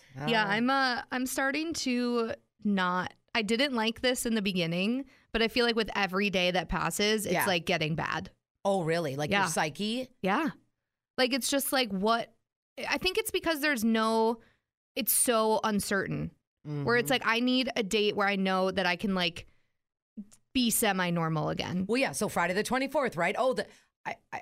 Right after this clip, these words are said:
Speaker 2: I have
Speaker 1: No.
Speaker 2: to say, it looks
Speaker 1: Oh,
Speaker 2: like
Speaker 1: it's
Speaker 2: it's,
Speaker 1: not
Speaker 2: it's
Speaker 1: gonna
Speaker 2: gonna be
Speaker 1: be.
Speaker 2: another month.
Speaker 1: Yeah.
Speaker 2: I, I'm okay with slowing it down, and, and, like, I think you too, you are just, like, you are a woman of the, uh, two thousand tens. You really are.
Speaker 1: Yeah.
Speaker 2: You're, you have a great group of friends. You're really hip and upbeat, and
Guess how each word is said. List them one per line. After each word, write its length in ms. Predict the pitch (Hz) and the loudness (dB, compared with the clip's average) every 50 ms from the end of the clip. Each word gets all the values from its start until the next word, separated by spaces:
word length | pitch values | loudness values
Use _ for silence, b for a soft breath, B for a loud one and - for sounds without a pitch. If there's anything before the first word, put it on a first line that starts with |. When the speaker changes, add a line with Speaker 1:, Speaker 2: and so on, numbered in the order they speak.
| - | -6
Speaker 2:
I 80 | - 151 | -4 -2
have 180 | 147 180 208 | 0 2 2
Speaker 1:
No. 120 | 208 202 226 | 2 2 0
Speaker 2:
to 20 | 240 | 0
say, 180 | - 208 190 175 | 0 0 0 0
it 60 | 156 | 0
looks 100 | - 247 | 2 2
Speaker 1:
Oh, 40 | 233 | 2
Speaker 2:
like 80 | 214 190 | 2 2
Speaker 1:
it's 80 | - 247 | 2 0
Speaker 2:
it's, 40 | |
Speaker 1:
not 180 | 233 226 196 190 | 0 2 2 0
Speaker 2:
it's 40 | 190 185 | 0 0
Speaker 1:
gonna 100 | 170 165 | 0 0
Speaker 2:
gonna 80 | 175 160 | 0 0
be 100 | 156 160 | 0 0
Speaker 1:
be. 40 | 160 | 0
Speaker 2:
another 280 | 147 139 139 131 135 | 0 -2 -2 -4 -4
month. 220 | 123 127 127 127 240 | -4 -6 -4 -2 0
Speaker 1:
Yeah. 200 | 226 185 160 160 - b b b b b b b b - | 0 0 0 -4 -8 b b b b b b b b -14
Speaker 2:
I, 40 | - - - 220 | -8 -4 -2 0
I'm 100 | 233 247 254 | 0 0 0
okay 260 | 240 240 - 220 214 | -2 -2 -2 -2 -2
with 160 | 208 233 226 | -2 -2 -4
slowing 280 | - - 214 214 208 208 | -2 -2 -2 -2 -2 -2
it 80 | 208 185 | -2 -2
down, 280 | 202 185 185 190 196 | -2 -2 -2 -2 -4
and, 240 | 196 170 160 160 - | -4 -4 -4 -4 -4
and, 140 | - 165 165 | -4 -4 -4
like, 140 | 160 151 - | -4 -4 -6
I 100 | 151 151 | -8 -8
think 220 | - 160 143 - | -8 -8 -8 -8
you 100 | 147 143 | -8 -8
too, 120 | - - | -6 -6
you 180 | 147 139 156 175 | -6 -4 -4 -4
are 100 | 175 170 | -4 -4
just, 180 | 139 147 147 - | -4 -6 -6 -6
like, 160 | 156 151 117 | -6 -6 -4
you 140 | 143 170 175 | -4 -4 -4
are 120 | 156 170 | -2 -2
a 80 | 151 147 | -2 -2
woman 320 | 135 147 160 156 160 156 | -2 -2 -2 -2 -4 -4
of 440 | 156 - 147 139 135 131 127 120 - _ _ _ _ _ _ _ _ _ - | -4 -4 -4 -2 -4 -4 -6 -10 -14 _ _ _ _ _ _ _ _ _ -8
the, 260 | 143 156 165 156 151 | -6 -4 -2 -2 -2
uh, 220 | 139 135 131 131 127 | -2 -2 -4 -6 -6
two 160 | - - 185 | -6 -6 -6
thousand 440 | 156 - 165 151 147 135 120 147 139 | -4 -2 -2 -2 -2 -2 -4 -4 -4
tens. 520 | 113 143 147 151 85 87 82 - - - - _ _ | -4 -6 -6 -6 -8 -10 -10 -10 -10 -12 -14 _ _
You 140 | - 190 202 | -2 0 0
really 320 | 196 208 202 196 190 180 | 2 2 2 2 2 2
are. 160 | 165 151 143 - | 2 2 2 0
Speaker 1:
Yeah. 200 | 202 196 180 175 - | 0 -2 -2 -4 -4
Speaker 2:
You're, 240 | 151 165 170 160 | -2 -2 -2 -2
you 260 | 156 - 165 151 151 151 | -2 -4 -4 -4 -2 -2
have 120 | 147 143 | -2 -4
a 40 | 151 | -6
great 260 | 131 120 175 175 180 | -4 -2 -2 -2 -2
group 180 | 175 - 175 - | -4 -8 -8 -8
of 100 | 156 - | -8 -8
friends. 540 | - 170 165 160 160 160 160 160 160 139 127 | -6 -4 -4 -2 -2 -2 -2 -4 -4 -6 -6
You're 80 | 139 | -6
really 260 | 127 127 156 156 156 143 | -6 -6 -6 -6 -6 -8
hip 260 | - - 180 165 160 - | -6 -6 -6 -6 -6 -8
and 120 | 143 - | -10 -8
upbeat, 440 | - 156 151 151 - 160 156 156 - - | -6 -6 -8 -6 -8 -8 -8 -6 -6 -6
and 120 | 139 127 | -8 -10